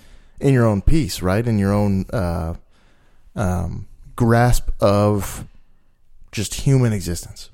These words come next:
to think, I know that, that I, I believe that what the Bible says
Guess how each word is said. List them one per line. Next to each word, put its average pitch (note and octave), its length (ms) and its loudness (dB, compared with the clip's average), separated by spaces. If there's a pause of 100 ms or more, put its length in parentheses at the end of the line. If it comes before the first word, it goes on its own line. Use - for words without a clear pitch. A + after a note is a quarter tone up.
to E3+ 100 2
think, A2+ 460 -2
I A#2 200 0
know A#2 240 2
that, G2 260 -2 (160)
that F2+ 260 -2 (580)
I, A#2+ 180 2
I A2 140 2
believe A#2+ 540 -2
that G#2 100 0
what F#2+ 140 -2
the F#2 60 -8
Bible G2 280 -2
says G2 500 -4